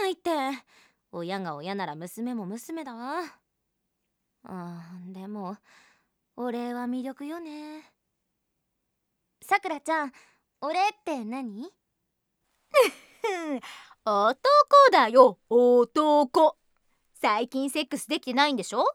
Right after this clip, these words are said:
Speaker 2: ママの浮気相手を教えてくれたら、私の遠行相手とおまんこさせてあげるわ。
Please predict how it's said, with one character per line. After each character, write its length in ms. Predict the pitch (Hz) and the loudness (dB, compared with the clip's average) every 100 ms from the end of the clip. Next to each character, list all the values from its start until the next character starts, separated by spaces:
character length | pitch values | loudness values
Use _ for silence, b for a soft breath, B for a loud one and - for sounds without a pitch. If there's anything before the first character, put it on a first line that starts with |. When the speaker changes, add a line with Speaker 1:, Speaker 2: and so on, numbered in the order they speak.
| _ _ _ _ _ _ _ | _ _ _ _ _ _ _
Speaker 2:
マ 160 | 311 359 | 0 2
マ 120 | 311 | 2
の 160 | 202 202 | 0 0
浮 180 | 254 | 0
気 100 | 269 | 2
相 220 | 285 294 - | 2 2 0
手 100 | 190 | -4
を 140 | 180 | -4
教 200 | 214 330 | -4 -4
え 60 | 311 | -4
て 100 | 277 | -6
く 120 | 294 | -4
れ 100 | 277 | 0
た 140 | 311 | 2
ら、 460 | 294 254 277 233 185 _ _ _ _ | 2 4 4 2 -6 _ _ _ _
私 420 | 277 254 285 - | -2 0 0 0
の 140 | 349 302 | -2 0
遠 220 | 320 359 | 0 -4
行 240 | - 339 | -6 0
相 180 | 339 339 | 2 2
手 100 | 262 | 0
と 160 | - 311 - | 0 0 2
お 120 | 285 | 2
ま 160 | 320 | 2
ん 40 | 294 | -2
こ 120 | 226 | -4
さ 120 | 254 | -4
せ 80 | 240 | -2
て 80 | 285 | 0
あ 80 | 285 | 0
げ 100 | 339 | 0
る 120 | 370 | 2
わ。 360 | 277 269 262 | 2 2 0